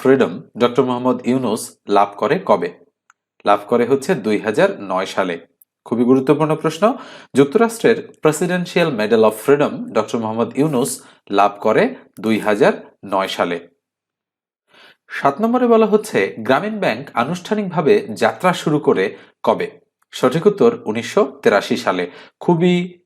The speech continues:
ইম্পর্ট্যান্ট একটা কোশ্চেন এটা, এবং বিগত সালে বিভিন্ন চাকরির পরীক্ষায় এটা কিন্তু এসেছিল যে গ্রামীণ ব্যাংক আনুষ্ঠানিকভাবে যাত্রা শুরু করে উনিশশো তিরাশি সালে।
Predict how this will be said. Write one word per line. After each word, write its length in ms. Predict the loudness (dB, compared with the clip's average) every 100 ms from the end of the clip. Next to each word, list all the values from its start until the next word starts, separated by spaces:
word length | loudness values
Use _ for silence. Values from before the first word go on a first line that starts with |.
| -6
ইম্পর্ট্যান্ট 600 | -2 4 4 2 -2 -4
একটা 220 | -6 -6
কোশ্চেন 380 | -4 -4 -4 -6
এটা, 280 | 0 0 0 -14 -20 -4
এবং 500 | -2 0 -2 -4 0
বিগত 300 | 4 4 4
সালে 340 | 0 0 0
বিভিন্ন 500 | 0 -2 -4 -4 -6
চাকরির 360 | -4 -4 -4 -6
পরীক্ষায় 360 | -6 -4 -2
এটা 120 | -2 -4
কিন্তু 240 | -8 -8
এসেছিল 520 | -4 -4 -2 -4 -4 -8 -16 _
যে 140 | -2 2
গ্রামীণ 360 | 2 0 -2
ব্যাংক 260 | -2 -2 -4
আনুষ্ঠানিকভাবে 800 | -6 -6 -4 -4 -2 -4 -2 0
যাত্রা 300 | 0 -2 -4
শুরু 240 | -2 -2
করে 300 | 2 2 2 -2 -16 _
উনিশশো 580 | -10 -6 0 0 0 -4
তিরাশি 340 | 2 2 0 -4
সালে। 300 | -2 -2